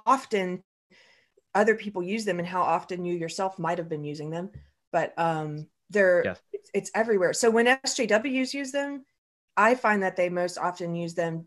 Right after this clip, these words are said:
Speaker 1: to prevent actual engagement. I mean, that's a big part of whenever they're talking or writing on the internet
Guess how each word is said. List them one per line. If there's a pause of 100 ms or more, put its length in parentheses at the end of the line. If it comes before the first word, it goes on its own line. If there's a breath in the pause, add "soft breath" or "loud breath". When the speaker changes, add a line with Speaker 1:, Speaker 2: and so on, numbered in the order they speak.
Speaker 1:
to (100)
prevent (100)
actual
engagement.
I
mean,
that's
a
big
part
of (560)
whenever
they're (300)
talking (100)
or
writing
on
the
internet